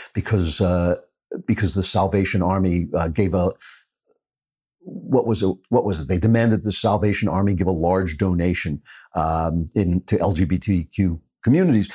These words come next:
And the Salvation Army put out a statement saying, you know, "We, we take care of all these people, these homeless people." Forty percent, forty percent of homeless youth,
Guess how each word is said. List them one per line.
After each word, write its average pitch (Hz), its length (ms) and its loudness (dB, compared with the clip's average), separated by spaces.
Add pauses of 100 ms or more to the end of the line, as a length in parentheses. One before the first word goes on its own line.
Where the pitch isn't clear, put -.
(140)
And 104 100 0
the 98 40 0
Salvation 165 580 0
Army 156 280 2
put 113 220 -2
out 131 140 0
a - 20 2
statement 196 640 0 (160)
saying, 131 560 2
you 139 120 2
know, 139 320 0 (320)
"We, 175 500 0 (100)
we 185 240 2
take 170 240 -2
care 165 280 0
of 123 100 2
all 113 240 2
these 156 200 0
people, 143 300 -2
these 107 160 2
homeless 180 440 0
people." 98 340 -2 (180)
Forty 190 460 0
percent, - 640 -2 (180)
forty 196 480 0
percent 135 420 0
of - 100 0
homeless 113 440 2
youth, 101 320 0